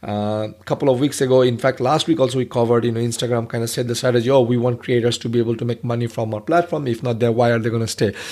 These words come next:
'Cause at the free content only works so far before they kind of, you know, get tired of it. So what TikTok is doing is, uh, copying Cameo, uh, and co-,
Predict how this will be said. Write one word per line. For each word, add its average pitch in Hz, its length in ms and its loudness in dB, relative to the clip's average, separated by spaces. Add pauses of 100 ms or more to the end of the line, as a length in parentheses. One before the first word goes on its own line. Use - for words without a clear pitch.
(120)
'Cause - 180 4
at - 160 0
the - 200 0 (680)
free 196 280 -2
content 135 480 -2
only 117 160 0
works 113 280 0
so 123 200 0
far 127 280 2
before 120 300 -4
they 113 220 -2
kind 113 240 -6
of, 110 100 -8
you 120 60 -6
know, 107 80 -6
get 107 220 -6
tired 117 300 -2
of 127 160 -6
it. 165 140 0 (800)
So - 260 0 (460)
what 185 360 2
TikTok 220 340 2
is 143 160 4
doing 151 300 4
is, 135 200 -2 (180)
uh, 127 260 2
copying 170 460 0
Cameo, 143 640 -4 (380)
uh, 110 580 -4 (120)
and 123 460 -6
co-, - 220 -10